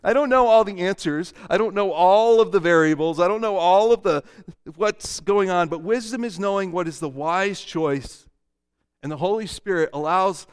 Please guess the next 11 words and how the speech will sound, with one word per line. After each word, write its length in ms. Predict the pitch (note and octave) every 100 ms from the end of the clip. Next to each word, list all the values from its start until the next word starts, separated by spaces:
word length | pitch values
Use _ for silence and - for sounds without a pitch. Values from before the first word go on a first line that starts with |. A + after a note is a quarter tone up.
| _
us 200 | D#3+ D3+ -
to 120 | C#3+
have 220 | D3+ C#3+ -
eyes 480 | D#3+ F3+ G3+ F3+ D#3+
that 120 | D3+
could 160 | F3
see 600 | - - F3+ D3 A#2 A#2 _ _
with 300 | C3+ C#3+ - - _
wisdom. 520 | - C4+ A3 - C3+ - _ _ _ _ _ _ _ _
With 180 | C#3 -
wisdom. 420 | G#3+ G#3+ - A2